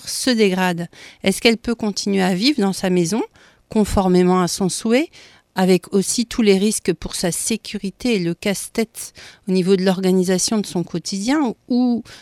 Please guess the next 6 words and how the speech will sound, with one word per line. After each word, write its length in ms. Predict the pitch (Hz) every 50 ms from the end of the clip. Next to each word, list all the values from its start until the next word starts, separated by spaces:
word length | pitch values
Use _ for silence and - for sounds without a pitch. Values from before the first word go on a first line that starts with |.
| - -
doit-on 420 | 185 170 214 208 196 - - 269
envisager 600 | 262 226 208 185 190 185 190 185 180 180 220 247
de 60 | 220 196
l'accompagner 600 | 190 170 - - 185 170 - 185 185 214 240 254
pour 240 | - - 180 160
rentrer 540 | 156 175 190 196 185 - - - 247 254 240